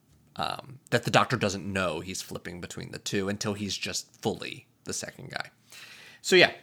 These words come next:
that's my, that's my zhuzh of Darkling, which brings us to the last episode today, which I gotta tell ya, <sighs> when I watched this, I actually didn't hate it.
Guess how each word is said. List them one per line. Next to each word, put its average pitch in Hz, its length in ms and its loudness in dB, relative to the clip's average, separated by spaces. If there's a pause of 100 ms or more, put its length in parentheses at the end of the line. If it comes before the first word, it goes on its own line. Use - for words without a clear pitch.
(440)
that's 127 280 8
my, 117 340 8
that's 107 180 0
my 113 100 4
zhuzh 101 280 2
of 87 120 -4
Darkling, 82 420 -4 (800)
which - 120 -10
brings 123 200 2
us 117 120 0
to - 80 -4
the 104 80 -2
last 98 340 2
episode 90 600 -2 (1300)
today, 92 500 0
which 120 220 0
I 147 80 4
gotta 185 200 6
tell 127 360 2
ya, 127 220 6 (460)
<sighs> - 500 -6
when 180 220 2
I 320 80 4
watched 127 540 4
this, 175 360 2 (100)
I - 160 0
actually 269 460 0
didn't 127 480 0 (1160)
hate 160 320 4
it. 60 260 -2